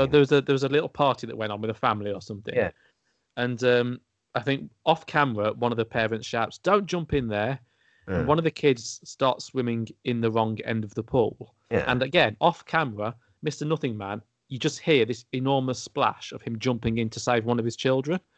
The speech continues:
Speaker 1: Right.
Speaker 2: And then he, and then he gets out. But it's all off camera, so I thought, "That's quite interesting."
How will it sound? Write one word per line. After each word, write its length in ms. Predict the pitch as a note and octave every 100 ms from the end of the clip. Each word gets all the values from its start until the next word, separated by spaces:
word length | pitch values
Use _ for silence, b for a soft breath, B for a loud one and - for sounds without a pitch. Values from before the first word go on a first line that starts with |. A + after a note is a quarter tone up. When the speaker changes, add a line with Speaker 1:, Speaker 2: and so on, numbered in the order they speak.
| b b
Speaker 1:
Right. 320 | D#3 D3+ D2+
Speaker 2:
And 100 | B2
then 80 | C3
he, 140 | C#3 -
and 120 | C3
then 100 | C#3
he 140 | C#3+
gets 300 | B2+ C#3+ -
out. 260 | C#3+ G#2+ G2+
But 80 | E3
it's 100 | F3+
all 160 | G#3
off 120 | G#3+ -
camera, 300 | F3 C#3+ G#2
so 140 | C#3+
I 40 |
thought, 200 | F#3+ C#4
"That's 160 | E4+ F#4
quite 200 | D4 A#3
interesting." 520 | E3+ - A2 C3 B2